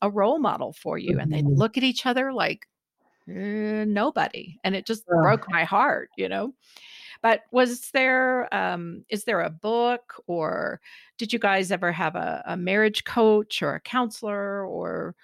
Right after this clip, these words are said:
Speaker 1: w-, what are some other, um, tools maybe that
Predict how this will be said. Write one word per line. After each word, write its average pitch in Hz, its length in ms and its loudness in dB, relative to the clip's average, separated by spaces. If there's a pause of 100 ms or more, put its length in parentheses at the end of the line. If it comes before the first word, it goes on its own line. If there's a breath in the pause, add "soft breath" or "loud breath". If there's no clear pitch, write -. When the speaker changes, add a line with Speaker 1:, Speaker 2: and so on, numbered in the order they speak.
(360 soft breath)
Speaker 1:
w-, 214 200 -10
what 214 340 2
are 208 120 4
some 190 340 -2
other, 175 560 2
um, 165 460 -4 (680)
tools 180 560 2
maybe 165 580 -4
that - 560 -4